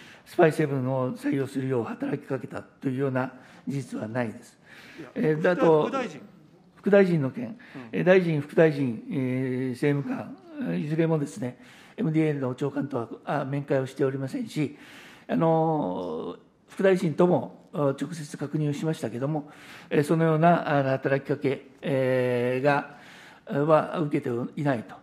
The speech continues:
Speaker 1: いうことでございます。まあ、そ-、そのことを、あの、あったというような発言もしていないということでございます。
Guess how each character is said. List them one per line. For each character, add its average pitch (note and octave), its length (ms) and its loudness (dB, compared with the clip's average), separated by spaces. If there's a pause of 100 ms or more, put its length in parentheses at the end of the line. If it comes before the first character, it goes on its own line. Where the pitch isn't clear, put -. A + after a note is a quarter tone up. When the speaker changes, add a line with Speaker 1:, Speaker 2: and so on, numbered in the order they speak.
(420)
Speaker 1:
い C3+ 60 -2
う B2+ 60 -4
こ D3 100 -2
と C#3 100 -4
で B2+ 80 0
ご B2+ 120 -2
ざ A2 80 -6
い G2 40 -12
ま G#2+ 100 -14
す。 - 160 -20
ま F3 100 0
あ、 D3 40 -2
そ-、 A#3 200 -10
そ E3+ 160 -2
の D#3+ 80 -2
こ E3+ 80 -4
と F#3+ 160 4
を、 E3 220 0
あ - 60 2
の、 C3+ 380 0 (420)
あ B3 60 -2
っ - 60 -4
た D3+ 100 0
と D3 120 -6
い C3+ 60 -2
う C#3+ 40 -4
よ C#3+ 100 -2
う D#3+ 40 -4
な D#3+ 120 -2
発 C3+ 220 -6
言 C3 100 -2
も C#3+ 120 -6
し - 80 -12
て B3+ 100 -10
い A#3+ 80 -12
な B2 100 -6
い C#3+ 60 -8
と - 100 -14
い G#2+ 40 -10
う - 40 -16
こ - 80 -20
と - 60 -20
で - 60 -20
ご - 80 -20
ざ - 60 -20 (1080)
い - 20 -2
ま C#3+ 60 0
す。 - 20 -4